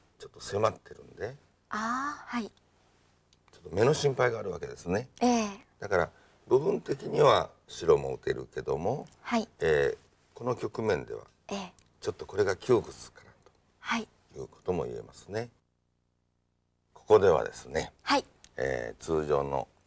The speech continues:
Speaker 1: 押し定石じゃなくて、
Speaker 2: はい。
Speaker 1: はい、かけていきます。
Speaker 2: かけですか？
Speaker 1: はい。
Speaker 2: 押さずにかけてしまう。
Speaker 1: はい。
Speaker 2: これはでも取れるかどうか。
Speaker 1: はい。あのですね、
Speaker 2: ええ。
Speaker 1: このかけというのはね、
Speaker 2: はい。
Speaker 1: ちょっと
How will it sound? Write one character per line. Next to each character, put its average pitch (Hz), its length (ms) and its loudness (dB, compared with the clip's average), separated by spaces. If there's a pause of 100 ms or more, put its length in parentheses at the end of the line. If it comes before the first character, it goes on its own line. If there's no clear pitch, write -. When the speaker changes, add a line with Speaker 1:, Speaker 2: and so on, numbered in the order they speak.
Speaker 1:
押 - 100 -10
し - 240 -8 (200)
定 71 140 6
石 69 260 -8
じ 64 80 -4
ゃ 62 60 0
な 58 100 -4
く - 120 -18
て、 - 420 2
Speaker 2:
は 226 140 -4
い。 202 80 -6 (240)
Speaker 1:
は - 100 -12
い、 - 40 -20 (220)
か 135 160 4
け 147 80 8
て - 100 2
い 60 60 -2
き - 100 -20
ま - 100 -20
す。 - 200 -18 (560)
Speaker 2:
か - 140 -2
け 381 120 4
で 302 120 2
す - 100 -6
か？ 202 220 0 (100)
Speaker 1:
は - 120 -2
い。 - 100 -4
Speaker 2:
押 339 240 4
さ 330 40 0
ず 359 120 2
に 370 120 2 (400)
か - 140 4
け 370 100 4
て 233 100 -4
し - 140 0
ま 208 100 -4
う。 - 40 -4
Speaker 1:
は 170 60 -10
い。 - 40 -18 (960)
Speaker 2:
こ 339 120 6
れ 359 120 10
は 339 160 6
で 311 140 2
も 226 260 2 (100)
取 240 200 -2
れ 285 80 0
る 269 100 2
か 226 180 2
ど 196 160 -6
う 190 40 -14 (100)
か。 185 240 -4 (240)
Speaker 1:
は - 180 -8
い。 - 80 -8 (360)
あ 78 80 -4
の 82 120 0
で 64 120 -4
す - 120 -12
ね、 71 200 0
Speaker 2:
え 233 60 2
え。 226 280 -2
Speaker 1:
こ 80 140 -8
の 67 420 -2 (120)
か - 120 -10
け - 120 2
と - 120 4
い 76 60 6
う 65 40 2
の 58 100 -4
は 52 60 -4
ね、 67 180 -8 (160)
Speaker 2:
は 262 140 -2
い。 - 120 -4 (140)
Speaker 1:
ち - 80 -14
ょ - 20 -8
っ - 60 -20
と - 220 0